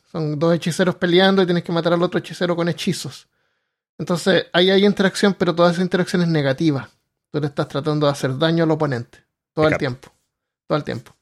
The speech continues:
Speaker 1: Entonces, en un juego, digamos, familiar, así, o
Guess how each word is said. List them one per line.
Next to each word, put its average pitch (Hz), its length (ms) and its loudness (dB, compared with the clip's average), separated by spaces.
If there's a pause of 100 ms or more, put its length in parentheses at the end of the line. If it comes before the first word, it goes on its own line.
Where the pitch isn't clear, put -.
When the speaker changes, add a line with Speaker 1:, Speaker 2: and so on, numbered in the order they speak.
(760)
Speaker 1:
Entonces, 156 960 2
en 156 140 2
un 165 100 2
juego, 160 880 4
digamos, 156 360 0
familiar, 147 880 0
así, 151 240 -8
o 143 120 -2